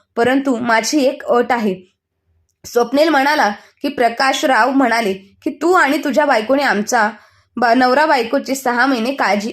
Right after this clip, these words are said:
आणि सगळी कामे करतील आणि त्या बदल्यात आम्ही तुम्हाला कोणताच पगार देणार नाही आणि तर हा मनी फ्लॅट देऊ, तुझ्या नावावर करणार आहे आणि यानंतर आम्ही दोघे गावाकडे राहायला जाणार आहोत. तसं पण आम्हाला गावच पसंत आहे."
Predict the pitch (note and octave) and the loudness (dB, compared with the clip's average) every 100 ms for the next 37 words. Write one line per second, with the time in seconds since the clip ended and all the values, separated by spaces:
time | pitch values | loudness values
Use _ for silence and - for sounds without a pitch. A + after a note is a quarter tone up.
0 | - G#3+ C4 C4+ A#3 C4 C4+ G#3+ A#3 C4 | -2 0 0 -2 -2 -2 0 0 -2 -2
1 | G#3 G3 G#3 - - _ _ - D4 E4+ | -4 -4 -8 -8 -20 _ _ -4 -2 0
2 | D4+ D#4 D4 A#3+ C4 C#4+ - C4 C4 D4+ | 0 2 2 2 0 -2 -2 0 2 0
3 | D#4 C4 C4 D4 C#4 A#3+ C4+ D4 C4+ A3+ | 0 2 2 0 -2 -2 -4 -4 -4 0
4 | B3 C4+ E4 D4+ B3 G3 F#3+ - _ - | 0 0 0 0 0 -4 -6 -14 _ -8
5 | B3 D4+ D#4 C4+ D#4 C#4+ A#3+ C4 C4+ _ | -2 0 2 0 0 0 0 0 -6 _
6 | _ _ _ _ B3+ C4+ C#4 F4 D#4 A#3+ | _ _ _ _ -2 0 0 -2 -2 -2
7 | A#3+ G#3+ G#3+ G3 _ _ C#4 B3+ D#4 D4 | -2 0 -2 -2 _ _ -2 0 0 2
8 | B3+ C4+ C4+ B3 A#3 B3 B3+ G#3+ F#3+ - | 2 2 0 -2 0 0 0 0 -2 -2
9 | B3+ D#4 C4+ C#4+ E4+ E4+ F4 C4+ B3+ C#4+ | 0 0 0 0 0 2 0 0 0 2
10 | C#4 B3 C4+ A3+ G#3+ A3+ B3+ C4+ B3 G#3 | 2 2 2 2 0 0 0 0 0 0
11 | B3+ B3+ G#3 A3 G#3+ F#3+ F#3 _ _ _ | 0 -2 -2 -2 -2 -4 -8 _ _ _
12 | A3+ A3 C4+ C#4+ - A3 A#3+ A#3+ B3+ A#3 | -6 -4 -4 -2 -2 -2 0 0 0 0
13 | G#3 A#3+ A#3 A#3+ B3+ A#3+ G3+ F3+ | -2 -4 -6 -4 -2 0 -2 -4